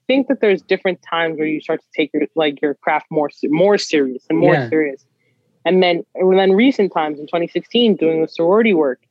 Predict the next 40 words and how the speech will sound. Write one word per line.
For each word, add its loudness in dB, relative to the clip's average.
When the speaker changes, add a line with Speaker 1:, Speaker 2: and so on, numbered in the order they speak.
Speaker 1:
and -6
joining 2
the 2
sorority 2
and, -4
and -10
working -2
with -4
four, 2
three 2
other 0
people, 0
that's -2
like, 0
"Okay, 0
this -4
is -4
another 0
level -2
of -6
taking -4
my -8
craft -4
seriously." -4
So 2
Speaker 2:
Yeah. -2
Speaker 1:
I 0
think 2
there's 2
levels, -2
uh, -2
to 2
it, 0
and -4
there's -2
different -2
times -4
where -2
you're -2
like, -6